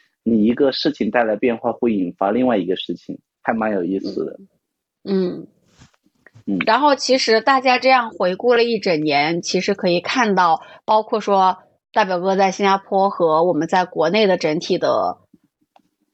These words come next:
Speaker 2: 生活的一个不一样的状态。可能是我自己的刻板印象，就我依旧很怀念、很，很，和很热爱我在新加坡的生活和日子。现在让我选择回去，我也很愿意回去，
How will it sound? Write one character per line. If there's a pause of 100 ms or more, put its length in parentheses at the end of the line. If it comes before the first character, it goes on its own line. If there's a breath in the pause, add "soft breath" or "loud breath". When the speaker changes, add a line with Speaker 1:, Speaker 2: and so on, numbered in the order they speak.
Speaker 2:
生
活
的
一
个
不
一
样
的
状
态。 (520)
可
能
是
我
自
己
的
刻
板
印
象，
就
我
依
旧
很
怀
念、
很，
很，
和
很
热
爱
我
在
新
加
坡
的
生
活
和
日
子。 (720 loud breath)
现
在
让
我
选
择
回
去，
我
也
很
愿
意
回
去，